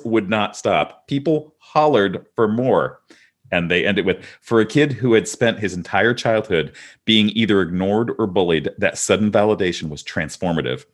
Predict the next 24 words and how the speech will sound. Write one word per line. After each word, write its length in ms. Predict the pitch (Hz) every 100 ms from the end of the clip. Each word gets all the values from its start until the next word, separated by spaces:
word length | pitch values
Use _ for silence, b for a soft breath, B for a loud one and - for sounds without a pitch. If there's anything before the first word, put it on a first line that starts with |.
| _ _
His 180 | 87 85
friend 340 | - 95 87
Miller 380 | 80 92 87 82 B B _ -
remembers 520 | 92 92 98 98 90
looking 360 | 92 104 120 117
over 260 | 101 92
at 100 | 87 80
his 80 |
shy 280 | - 87 87
friend 320 | 87 90 78 -
and 160 | 85
seeing 300 | - 90 80
Yankovic's 680 | 71 76 82 98 90 87 -
face 460 | - 85 - - - B B -
lit 400 | 80 87 107 120
with 200 | 90 -
total 260 | - 92 90
joy. 340 | 87 78 64 -
"It 140 | 92 85
was 140 | 78
glowing," 520 | 76 90 87 82 73
he 140 | 69 73
once 260 | 67 71
said, 340 | - 78 71